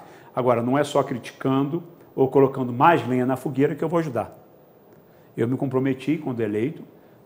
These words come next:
volto a repetir, não fui eleito com o grupo que aí está, não fui eleito com o senhor prefeito, fui eleito vereador por uma outra coligação,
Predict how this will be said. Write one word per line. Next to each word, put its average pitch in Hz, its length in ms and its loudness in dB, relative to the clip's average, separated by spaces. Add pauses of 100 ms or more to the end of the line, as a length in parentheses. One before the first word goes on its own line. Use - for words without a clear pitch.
volto 139 340 6
a - 20 2
repetir, 120 360 -4
não 127 120 -2
fui 123 220 -2
eleito 117 300 -4
com 120 80 -8
o - 20 -8
grupo 120 240 -4
que - 80 -8
aí 110 80 -2
está, 120 340 -2
não 120 140 -4
fui - 160 -8
eleito 113 240 -4
com - 40 -20
o - 40 -20
senhor - 160 -8
prefeito, 143 640 -2 (260)
fui 120 520 -4
eleito 120 340 -2
vereador 117 480 -2
por 123 160 -6
uma 123 180 0
outra 127 580 4 (220)
coligação, 123 720 2